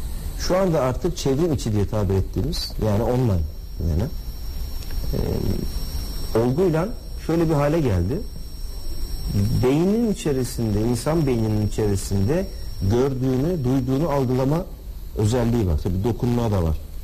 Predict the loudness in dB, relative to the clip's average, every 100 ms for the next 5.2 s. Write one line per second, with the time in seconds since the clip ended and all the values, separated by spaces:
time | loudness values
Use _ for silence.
0 | -6 -2 -2 0 2 2 2 2 0 0
1 | 0 2 2 2 2 2 2 0 -4 -8
2 | -8 -6 -2 2 4 4 2 2 2 2
3 | 2 2 2 0 -2 -12 -10 -8 -4 0
4 | 2 2 2 0 0 0 -2 -4 -4 -4
5 | -4 -2